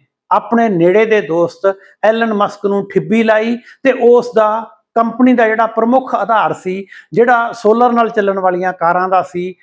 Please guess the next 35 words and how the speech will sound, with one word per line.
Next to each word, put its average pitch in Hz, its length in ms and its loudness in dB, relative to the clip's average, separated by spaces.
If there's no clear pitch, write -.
ਜਾਂ 240 360 0
ਉਹ 269 160 4
ਜਿਹੜੀਆਂ 254 320 2
ਕਾਰਾਂ 196 380 -2
ਸੀ 190 320 -8
ਜਿਹੜੀਆਂ 220 420 0
ਇਲੈਕਟ੍ਰੀਸਿਟੀ 208 920 -2
ਦੇ 196 500 0
ਨਾਲ 185 220 2
ਚੱਲਣ 208 480 0
ਦੀ 185 200 0
ਗੱਲ 196 220 0
ਕਰਕੇ 202 440 -2
ਅੱਗੇ 196 240 0
ਆਉਣ 208 200 2
ਵਾਲੀਆਂ 180 360 0
ਸੀ, 190 340 -8
ਉਹਨਾਂ 277 280 4
ਦੇ 240 100 -2
ਉੱਪਰ 202 260 -2
ਵੀ 196 120 0
ਟੈਰਿਫ 175 380 -2
ਲਗਾ 151 280 0
ਕੇ 208 220 -4
ਆਪਣੀ 185 320 -2
ਜਿਹੜੀ 180 180 -4
ਦੋਸਤੀ 147 580 -6
ਹੈ 185 200 0
ਤੇ 214 80 2
ਬਿਜ਼ਨਸ 165 440 -2
ਦੇ 175 120 -2
ਹਿੱਤਾਂ 156 260 -6
ਨੂੰ 160 120 -6
ਸਾਫ਼ 156 400 0
ਕਰਕੇ 170 480 -4